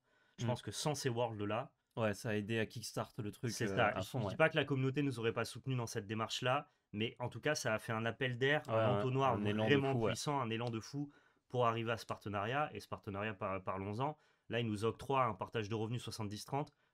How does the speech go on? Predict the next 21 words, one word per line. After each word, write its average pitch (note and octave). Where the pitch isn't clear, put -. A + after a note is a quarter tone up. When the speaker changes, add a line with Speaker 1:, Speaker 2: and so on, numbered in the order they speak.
Speaker 1:
jusqu'en G2+
décembre C3
deux A#2+
mille A2+
vingt-quatre. A2+
Speaker 2:
C'est -
pas G#2+
mal. G#2
Speaker 1:
Ouais, F#2+
et F2+
c'est -
super A2+
bien. D3+
Et G2+
sachant C3+
que B2+
Speaker 2:
Voire B2
Speaker 1:
si A#2+
Speaker 2:
peut-être B2+
même B2+
janvier. A#2